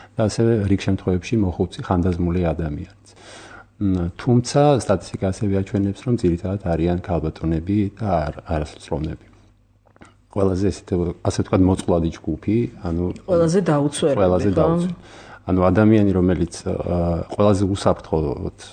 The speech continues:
Speaker 1: თავს ნაკლონებს ოჯახში, ხშირ შემთხვევაში პირიქით ყველაზე, ასე ვთქვათ, საფრთხის შემცველი არის მისი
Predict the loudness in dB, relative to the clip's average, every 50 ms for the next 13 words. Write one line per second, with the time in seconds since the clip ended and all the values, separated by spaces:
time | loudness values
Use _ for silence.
0 | -20 _ _ -2 -2 -2 0 0 -2 -2 -2 -2 -4 -4 -2 0 0 -2 -2 -4
1 | -4 -4 -4 -2 -2 -2 -4 -4 -6 -4 -2 0 0 0 0 -2 -6 -16 -20 -20
2 | -20 -14 -6 -6 -2 -2 -2 -4 -2 -4 -4 -4 -4 -4 -2 -2 -2 -2 -6 -12
3 | -18 -10 -6 -4 -2 0 -2 -2 -2 -2 -2 -2 -2 -4 -4 -6 -12 -10 -8 -6
4 | -6 -6 -8 -10 -14 -8 -4 -4 -4 -4 -8 -6 -4 -2 -2 -2 -2 -6 -4 -2
5 | -2 -2 -2 -2 -4 -4 -2 0 -2 0 -2 -2 -4 -2 -4 -4 -4 -2 -2